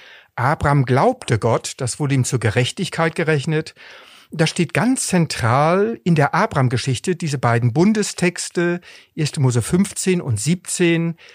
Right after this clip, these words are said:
bilden das Zentrum der ganzen Abraham-Geschichte.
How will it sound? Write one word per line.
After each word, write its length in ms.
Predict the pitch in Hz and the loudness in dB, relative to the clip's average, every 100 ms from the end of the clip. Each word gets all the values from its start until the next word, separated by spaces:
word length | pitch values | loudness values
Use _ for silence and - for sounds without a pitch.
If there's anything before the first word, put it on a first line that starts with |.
| - - _ - | -20 -20 _ 0
bilden 220 | 160 151 | 2 4
das 200 | 110 - | 2 0
Zentrum 500 | 196 262 247 - 117 | 2 2 2 0 2
der 100 | 113 | 2
ganzen 360 | 131 123 139 139 | 2 0 0 0
Abraham-Geschichte. 1200 | 131 196 139 113 117 110 - 113 - 151 180 | 0 0 0 0 0 -2 -4 -6 -4 -4 -4